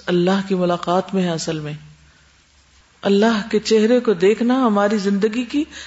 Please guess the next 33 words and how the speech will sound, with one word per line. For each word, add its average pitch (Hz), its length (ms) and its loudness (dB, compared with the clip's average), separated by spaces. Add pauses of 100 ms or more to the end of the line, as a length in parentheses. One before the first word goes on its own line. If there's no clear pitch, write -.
(140)
سب - 260 0
سے 330 140 2
بڑی 277 200 2
خواہش 247 320 2
ہونی 208 180 2
چاہیے، 175 380 -2 (600)
اور 220 160 0
جب 233 240 2
تک 285 200 0
یہ 285 140 4
نہیں 339 160 2
بنتی 277 340 2
تو 330 140 2
ہم 294 120 0
خسارے 202 420 2
میں۔ 160 140 -6 (880)
بندوں 254 380 2
میں 302 120 0
مت 330 220 0
اٹک 285 280 0
کے 254 80 2
رہ 202 140 2
جائیں، 156 260 -4 (960)
انسانوں 220 500 2
میں 294 100 0
سکون 294 440 0
نہ 349 60 2
ڈھونڈیں، 233 400 2 (600)
انسانوں 240 480 2
کے 302 140 0
پیچھے 302 320 0
مت 359 300 0
بھاگیں۔ 180 360 0